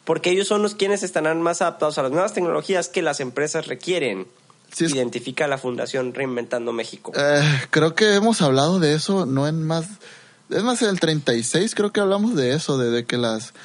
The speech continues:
Speaker 2: matemáticas, la ingeniería, y, ah, pues en las carreras del futuro, cuando hablamos de las carreras del futuro,
Speaker 1: Simón.
Speaker 2: estábamos diciendo que
Speaker 1: Exactamente.
Speaker 2: que no porque te apasionen las, ah, las literatura grecorromana o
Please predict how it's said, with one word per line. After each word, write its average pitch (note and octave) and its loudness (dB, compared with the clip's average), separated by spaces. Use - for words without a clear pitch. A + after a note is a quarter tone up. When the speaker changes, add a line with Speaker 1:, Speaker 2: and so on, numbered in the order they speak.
Speaker 2:
matemáticas, C3+ 2
la C#3 2
ingeniería, C3 2
y, - 0
ah, D3+ 4
pues F3 4
en D3+ 6
las C3+ 2
carreras D#3 4
del A3 2
futuro, G3 2
cuando C#3+ 0
hablamos D3 2
de G3+ 2
las F#3+ -2
carreras C#3+ 0
del F#3 0
futuro, E3 -2
Speaker 1:
Simón. F3+ 0
Speaker 2:
estábamos D#3+ 2
diciendo D3 2
que D#3 2
Speaker 1:
Exactamente. C#3 0
Speaker 2:
que D3+ 2
no C#3+ 2
porque F#3+ 2
te C3 0
apasionen D3+ 2
las, A2 2
ah, B2+ 0
las A#2 -2
literatura C3 2
grecorromana C#3+ 4
o A#2 4